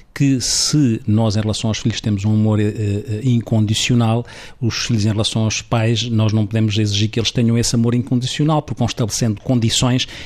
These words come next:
em função precisamente dos grupos etários, que era aí que eu também queria cruzar com o dia dois, e com esses momentos da vida serem, serem diferentes, porque no fundo, no crescimento do, do filho, a forma como ele cresce vai condicionando o seu olhar,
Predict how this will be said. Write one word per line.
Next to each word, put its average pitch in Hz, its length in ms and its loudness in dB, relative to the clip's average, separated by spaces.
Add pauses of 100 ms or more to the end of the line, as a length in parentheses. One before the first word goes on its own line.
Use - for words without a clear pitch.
(140)
em 156 100 2
função 160 400 0
precisamente 139 600 0
dos 117 120 -2
grupos 123 300 -2
etários, 123 420 0
que 120 120 -2
era 117 80 2
aí 117 80 2
que - 100 -4
eu 110 60 -2
também 110 200 0
queria 117 220 2
cruzar 117 360 0
com 120 200 0
o - 20 0
dia 110 200 2
dois, 95 320 0 (440)
e 113 80 0
com 120 160 0
esses 120 240 0
momentos 120 440 2
da 120 80 2
vida 113 260 0
serem, 110 400 0
serem 113 320 0
diferentes, 104 440 -2
porque - 260 -4
no 120 100 4
fundo, 131 400 2
no 135 100 4
crescimento 127 720 0
do, 110 240 2 (320)
do 120 200 0
filho, 127 520 0 (460)
a 107 60 -2
forma 147 340 0
como 127 240 0
ele 127 100 2
cresce 139 360 0
vai 139 140 0
condicionando 135 680 0
o 123 40 0
seu 127 240 0
olhar, 127 440 2